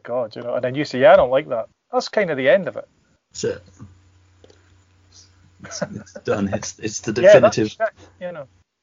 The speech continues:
Speaker 1: "I don't like that."
Speaker 2: <laughs>
Speaker 1: You go,
Speaker 2: But
Speaker 1: "Okay, how, you can't argue with that."
Speaker 2: <laughs> Yes, some people will. <laughs> Ad infinitum. <laughs>
Speaker 1: Yeah.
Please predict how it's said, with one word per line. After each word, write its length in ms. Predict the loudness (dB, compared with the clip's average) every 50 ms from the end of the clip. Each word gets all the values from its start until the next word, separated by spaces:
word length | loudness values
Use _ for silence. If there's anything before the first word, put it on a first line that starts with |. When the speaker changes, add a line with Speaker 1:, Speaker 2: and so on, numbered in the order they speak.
| -20 -20 -18 -12 -12
Speaker 1:
"I 220 | -12 -10 -8 -4
don't 260 | -2 0 0 0 -2
like 160 | -4 -8 -8 -6
that." 200 | -6 -8 -8 -8 -10
Speaker 2:
<laughs> 1400 | _ _ _ _ _ _ _ _ _ _ _ _ -20 -20 -20 -20 -20 -16 _ -14 -14 -12 -12 -14 -14 -12 -14 -16 -16 _ _ _ _ _ _ _ _ -20 -20 -20 -20 -20 -20 -20 _ _ -14
Speaker 1:
You 80 | -8
go, 120 | -4 -2 -2
Speaker 2:
But 80 | -2 -2
Speaker 1:
"Okay, 240 | -2 -6 -8 -8 -10 _ _ _ _ _
how, 80 | -8 -8
you 260 | -8 -8 -14 -16 -12
can't 180 | -8 -8 -8 -6
argue 320 | -6 -8 -8 -8 -10 -12
with 100 | -12 -10
that." 220 | -10 -10 -10 -12 -14 _ _ _ _ _ _ _ _ _ _ _ -6
Speaker 2:
<laughs> 560 | -6 -6 -6 -8 -12 -14 -14 -14 -14 -16 -18 _ _ _ _ _ -20 -20 -20 _ _ -20 -16 -16 -16 _ _ _ _ _ _ _ _ _ _ _ _ _ _ _ _
Yes, 420 | -6 -6 -6 -6 -10 -18 -20 -20 -18
some 260 | -12 -8 -8 -6 -6 -6
people 280 | -8 -8 -6 -4 -4
will. 220 | -4 -4 -6 -8 -14 _ _ _ _ -20 -16
<laughs> 880 | -16 -14 -14 -14 -16 -18 -20 -10 -4 -4 -4 -4 -4 -8 -10 -8 -8 -8 -8 -8 -16 -20 -18 -18 -18 -18 _ -16 -16 _ -16 -20 -20 _ _ _ _ _ _ _ _ _ -20 -20 -20 -20 -20 _ -20 -18 -12 -6
Ad 180 | -4 -4 0 0
infinitum. 640 | -2 -2 -2 -4 -4 -2 -2 -4 -4 -4 -6 -8 -10 -12 _ _ -14 -10
<laughs> 380 | -10 -10 -10 -8 -6 -6 -6 -6 -8 _ _ _ _ _ _ _ _ _ -14
Speaker 1:
Yeah. 320 | -8 -6 -4 -4 -4 -6